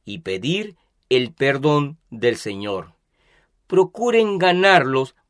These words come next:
para Cristo manifestándoles bondad y amor, y verán que un poder mayor que el de la tierra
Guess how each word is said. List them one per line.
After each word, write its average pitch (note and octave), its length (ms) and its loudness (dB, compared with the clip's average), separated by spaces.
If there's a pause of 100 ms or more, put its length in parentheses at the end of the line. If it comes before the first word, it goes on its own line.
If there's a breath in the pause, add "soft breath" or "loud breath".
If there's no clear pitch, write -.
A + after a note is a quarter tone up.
para A#2+ 300 2
Cristo D#3 680 -2 (220 soft breath)
manifestándoles C#3 1200 0 (200)
bondad C#3+ 640 2 (440)
y B2+ 200 -4
amor, A#2+ 500 2 (540)
y F#2+ 160 -14
verán A2+ 520 0
que A2+ 200 -4
un E3 260 -2
poder D3+ 420 4
mayor C3+ 640 2 (420)
que C3 160 0
el B2 100 -2
de A#2+ 100 0
la A2+ 220 -2
tierra D#3+ 540 2